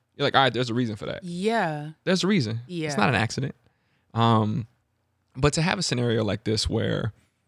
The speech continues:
Speaker 1: again, only developed nation in the world that has this problem of school shootings.
Speaker 2: Come on.
Speaker 1: Um, I just, there's nothing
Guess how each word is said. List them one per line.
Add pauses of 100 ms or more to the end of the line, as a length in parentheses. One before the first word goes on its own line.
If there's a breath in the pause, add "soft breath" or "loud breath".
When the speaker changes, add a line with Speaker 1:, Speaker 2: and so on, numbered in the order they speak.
(320)
Speaker 1:
again, (540)
only
developed
nation
in
the
world
that
has
this
problem (520)
of
school
shootings. (140)
Speaker 2:
Come
on. (160)
Speaker 1:
Um, (120)
I
just, (2500)
there's
nothing